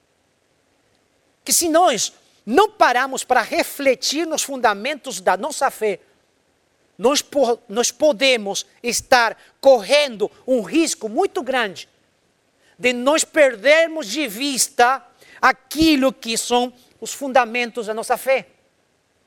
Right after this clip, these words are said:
Por isso é tão importante que a tua reflexão bíblica seja pessoal. É legal você assistir a T V,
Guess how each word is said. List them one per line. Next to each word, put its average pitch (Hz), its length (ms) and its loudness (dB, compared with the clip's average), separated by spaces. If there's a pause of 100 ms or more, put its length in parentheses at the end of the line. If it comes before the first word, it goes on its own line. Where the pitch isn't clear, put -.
(520)
Por 254 100 4
isso 359 160 0
é 359 40 -2
tão 320 180 0
importante 254 760 0 (600)
que 269 80 2
a 254 60 4
tua 285 200 0
reflexão 254 580 -2
bíblica 254 460 -2
seja 254 340 0
pessoal. 262 960 0 (1200)
É 330 80 0
legal 339 300 4
você 240 240 -2
assistir 214 500 -2
a 196 60 4
T 170 180 -10
V, 214 340 0